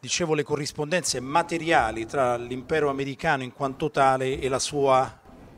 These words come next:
declinazione cibernetica. Che cosa vuol dire? Eh, vediamo, ci dovrebbe essere la carta proprio dell'impero americano,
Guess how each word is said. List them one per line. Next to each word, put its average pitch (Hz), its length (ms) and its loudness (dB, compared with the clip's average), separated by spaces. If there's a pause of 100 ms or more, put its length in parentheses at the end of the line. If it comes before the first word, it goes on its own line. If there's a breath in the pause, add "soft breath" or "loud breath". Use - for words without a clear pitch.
(140)
declinazione 143 1000 -2
cibernetica. 123 840 -4
Che - 80 -10
cosa 120 240 -4
vuol 113 200 -4
dire? 101 260 -6 (640 loud breath)
Eh, 113 340 -4 (260)
vediamo, 120 360 -8
ci - 140 -10
dovrebbe 127 240 0
essere 120 240 -2
la 117 80 -2
carta 139 340 0
proprio 123 240 -6
dell'impero 120 560 -2
americano, 127 840 -2